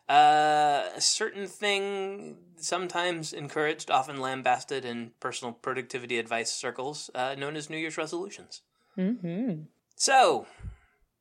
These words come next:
Speaker 1: uh, Katie, any resolutions for the new year?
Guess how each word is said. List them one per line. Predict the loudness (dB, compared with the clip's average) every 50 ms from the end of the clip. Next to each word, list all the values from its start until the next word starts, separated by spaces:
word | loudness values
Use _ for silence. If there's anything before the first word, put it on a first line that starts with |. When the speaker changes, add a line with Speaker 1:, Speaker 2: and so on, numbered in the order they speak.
| _ _ 0
Speaker 1:
uh, | 2 4 6 6 6 4 2
Katie, | 2 -2 -2 -2 -2 -6 -8 _ _ -6
any | -2 -2 0 2
resolutions | 2 2 2 4 4 4 4 4 2 -2 -2
for | 0 0 2
the | 2 4
new | 4
year? | 2 2 2 0 -2 -2